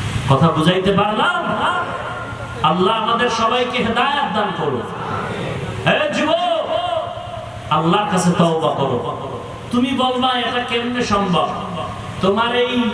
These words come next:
এই এলাকায়, বাংলাদেশের বাহির দেশ বাদ দাও, তোমার এই এলাকায় তোমার মতো যুবক স্কুলে পড়ে, কলেজে পড়ে, ভার্সিটিতে পড়ে, চাকরি করে, ব্যবসা করে, শ্রমিকের কাজ করে, ড্রাইভারি করে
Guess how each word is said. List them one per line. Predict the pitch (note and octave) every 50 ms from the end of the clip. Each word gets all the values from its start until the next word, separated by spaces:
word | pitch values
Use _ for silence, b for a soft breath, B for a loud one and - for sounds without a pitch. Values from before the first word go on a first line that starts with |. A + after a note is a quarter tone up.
| - -
এই | G3+ G#3 A#3+ B3+ B3+
এলাকায়, | B3 A#3+ A#3+ - G#3 G#3 G3 F3+
বাংলাদেশের | F3+ G3 G3+ G#3 G#3+ G#3+ G#3 G3+ G#3+ - G#3 G#3+ G3+ F#3
বাহির | E3+ F#3+ F#3 F#3 G#3 G#3+ - F3+
দেশ | F3+ G3 F3 E3 D#3+
বাদ | E3+ E3 E3 - -
দাও, | D3+ - - - D#3+
তোমার | E3 F3 F#3+ G3 F#3+ - -
এই | F3 F#3+ G#3+ A3 G#3
এলাকায় | G#3 G3+ F#3 - - - - - - F#3+ F3+ E3+ - - -
তোমার | G3 G3+ G3+ G#3 A3 B3 C4 B3+ C4 B3
মতো | A#3+ G#3 G3+ F#3+
যুবক | E3 E3+ E3+ D3+ D3+ C#3+ - - - - F3 - - - - - G#3
স্কুলে | - - - G#3+ A#3 A#3 A#3 G#3+ G3+
পড়ে, | G#3+ G#3 G3 -
কলেজে | - G3 G3+ A3 A3 G#3 G#3 G3+ F#3
পড়ে, | G3+ G3 F#3+
ভার্সিটিতে | E3+ E3+ F#3 F3+ F3+ G3+ G3+ G3 G3 G3+ F#3 F#3
পড়ে, | F#3+ F#3 E3+ -
চাকরি | G3+ G3+ G3 - G#3 G3+ G3+
করে, | - - - - F3 E3
ব্যবসা | D3+ D#3+ - G3 G3 - - G3
করে, | F#3+ - - - - - - F#3+ - - E3+ E3 - -
শ্রমিকের | G#3 A3 C4+ C#4 D4 D#4 - - E4 D#4+ - -
কাজ | - - - - - A3
করে, | G#3 F#3+ F#3+
ড্রাইভারি | F3+ - C3+ D#3 F3+ G3 G3+ G3+ G3+ G3 G3+ G#3+ A3+ A3+ -
করে | E3+ E3+ E3 C3+ -